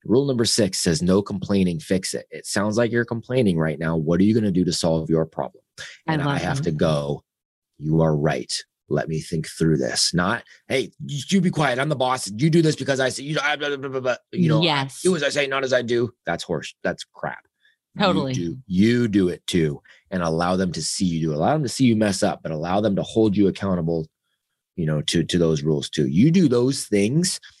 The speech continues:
Speaker 1: I promise you, you will have happy and healthy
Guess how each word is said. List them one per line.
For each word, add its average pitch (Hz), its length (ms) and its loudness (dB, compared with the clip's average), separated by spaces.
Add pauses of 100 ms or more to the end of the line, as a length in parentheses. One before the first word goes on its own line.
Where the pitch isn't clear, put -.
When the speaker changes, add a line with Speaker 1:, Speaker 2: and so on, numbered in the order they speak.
(160)
Speaker 1:
I 135 80 -2
promise 90 560 -4
you, 71 80 -6
you 87 200 2
will 85 120 2
have 80 340 0 (360)
happy 95 540 -4 (260)
and 78 180 -6 (140)
healthy 92 580 -2